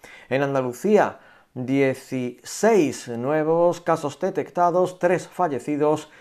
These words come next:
ciento seis curados. Ahora mismo en Huelva, cinco hospitalizaciones, una de ellas en la uci.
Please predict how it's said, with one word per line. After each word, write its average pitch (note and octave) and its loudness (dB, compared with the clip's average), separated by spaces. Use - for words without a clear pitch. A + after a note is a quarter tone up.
ciento D3 -4
seis E3 -2
curados. C3+ 0
Ahora D3+ 2
mismo F3+ -2
en A#2 -10
Huelva, E3 0
cinco G3+ 2
hospitalizaciones, E3 -2
una F3+ -4
de B2+ -4
ellas C3 -4
en E3 -4
la C#3+ 0
uci. - -6